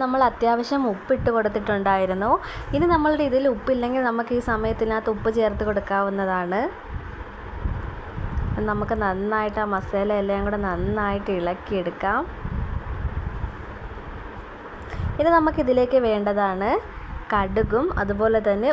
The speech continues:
ഉലുവയും പൊടിച്ചത്. അതും നമുക്കിതിലേക്കൊന്ന് ചേർത്ത് കൊടുക്കാം. അപ്പോൾ നമ്മളുടെ കിടിലൻ ടേസ്റ്റി ആയിട്ടുള്ള ജാമ്പയ്ക്ക അച്ചാർ ഇവിടെ റെഡി ആയിട്ടുണ്ട്. പിന്നെ നമുക്കിതിലേക്ക് വേണ്ടത് കുറച്ച് വിനാഗിരിയും കൂടെയാണ്.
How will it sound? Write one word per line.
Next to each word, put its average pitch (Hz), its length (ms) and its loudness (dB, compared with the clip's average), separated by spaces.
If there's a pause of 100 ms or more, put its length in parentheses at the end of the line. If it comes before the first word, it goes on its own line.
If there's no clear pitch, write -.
(140)
ഉലുവയും 226 580 4
പൊടിച്ചത്. 190 520 0 (300)
അതും 285 240 2
നമുക്കിതിലേക്കൊന്ന് 202 840 0
ചേർത്ത് 190 380 0
കൊടുക്കാം. 190 400 0 (3000)
അപ്പോൾ 208 200 0 (100)
നമ്മളുടെ 202 340 2 (120)
കിടിലൻ 196 480 2
ടേസ്റ്റി 202 400 0
ആയിട്ടുള്ള 214 340 2 (100)
ജാമ്പയ്ക്ക 190 520 0
അച്ചാർ 220 320 2
ഇവിടെ 214 240 2
റെഡി 185 260 0
ആയിട്ടുണ്ട്. 190 500 0 (460)
പിന്നെ 302 220 4
നമുക്കിതിലേക്ക് 247 680 2
വേണ്ടത് 208 380 2
കുറച്ച് 208 340 0
വിനാഗിരിയും 196 600 0
കൂടെയാണ്. 208 500 2